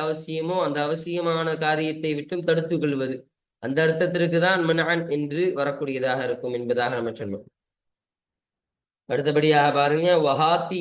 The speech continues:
இன்னும் மஹாத்தி என்ற சொல்லாகிறது. தொலபு, தேடுவதாகும். மா லைஸ லஹு, அவன், அவனிடம், அவனுக்கு இல்லாத ஒன்றை தேடுவதாகும்.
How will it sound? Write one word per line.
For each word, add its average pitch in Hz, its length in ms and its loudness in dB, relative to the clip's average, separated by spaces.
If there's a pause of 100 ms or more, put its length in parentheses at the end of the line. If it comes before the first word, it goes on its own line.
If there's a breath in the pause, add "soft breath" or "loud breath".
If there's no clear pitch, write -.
இன்னும் 156 280 -2
மஹாத்தி 175 520 0
என்ற 170 280 0 (300)
சொல்லாகிறது. 143 760 -2 (840)
தொலபு, 156 360 0 (140)
தேடுவதாகும். 151 880 0
மா 123 240 -6
லைஸ 160 400 -2
லஹு, 165 240 2 (880)
அவன், 170 400 0
அவனிடம், 185 540 0 (300)
அவனுக்கு 180 500 -2 (160)
இல்லாத 196 560 -2
ஒன்றை 180 380 0 (240)
தேடுவதாகும். 127 680 -4